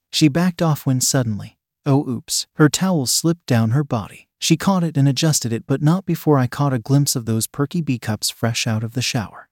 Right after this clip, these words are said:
She caught me dead in the eye after I saw her. We're quite the blooper reel tonight, huh? I poked fun at the situation,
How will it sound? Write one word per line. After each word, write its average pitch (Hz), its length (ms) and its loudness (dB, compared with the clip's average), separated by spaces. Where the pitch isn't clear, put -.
She - 160 2
caught 208 300 0
me 151 100 4
dead 143 280 4
in 120 100 2
the 127 120 0
eye 135 160 2
after 120 360 -2
I 127 80 0
saw 123 280 -2
her. - 320 -18
We're 139 140 6
quite 202 340 -2
the 135 80 2
blooper 170 420 0
reel 127 260 0
tonight, 110 480 -4
huh? 117 240 -4
I 143 120 2
poked 175 340 -2
fun 170 280 2
at 135 100 -2
the 123 100 -4
situation, 139 680 -2